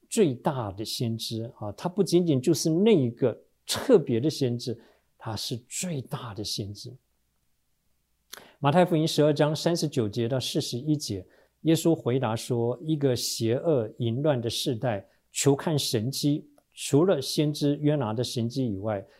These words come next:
再也没有神迹给他们看。”跳到四十一节，当审判的时候，尼尼微人要起来定这世代的罪，因为尼尼微人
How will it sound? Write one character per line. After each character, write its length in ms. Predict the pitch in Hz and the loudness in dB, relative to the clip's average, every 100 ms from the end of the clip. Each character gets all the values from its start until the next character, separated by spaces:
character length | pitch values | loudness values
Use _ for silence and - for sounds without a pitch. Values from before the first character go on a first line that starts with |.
| _ _ | _ _
再 180 | - 190 | 4 4
也 140 | 135 | 4
没 160 | 120 123 | 2 0
有 100 | 110 | -2
神 280 | - 110 | -2 -4
迹 200 | 117 127 | -2 -4
给 160 | 127 104 | -2 -4
他 140 | 104 | -2
们 160 | 113 110 | -4 -4
看。” 280 | - 120 98 _ _ _ _ _ _ | -2 -4 -6 _ _ _ _ _ _
跳 140 | 143 | 0
到 100 | 131 | 0
四 160 | 127 139 | 0 -2
十 160 | - | -2
一 100 | 123 | -2
节， 240 | 143 107 - _ _ _ _ | -2 -4 -10 _ _ _ _
当 180 | 180 208 | 4 4
审 260 | - 127 | 4 2
判 180 | 123 185 | 2 2
的 80 | 156 | 2
时 160 | 143 | 2
候， 180 | 135 147 | 2 4
尼 160 | 135 165 | 4 4
尼 120 | 165 | 2
微 180 | 160 175 | 4 4
人 220 | 143 117 | 4 2
要 120 | 127 | 2
起 220 | 123 - | 0 -2
来 160 | 107 104 | -2 -2
定 340 | 117 - 151 | -2 0 0
这 160 | 117 135 | 0 -2
世 220 | - - | -2 -4
代 180 | 120 123 | -2 -2
的 120 | 107 | -2
罪， 280 | - 170 98 - - _ | -2 0 0 -4 -20 _
因 140 | 147 | 2
为 120 | 151 135 | 2 4
尼 140 | 139 | 4
尼 140 | 143 | 4
微 180 | 135 143 | 4 4
人 260 | 135 110 | 4 2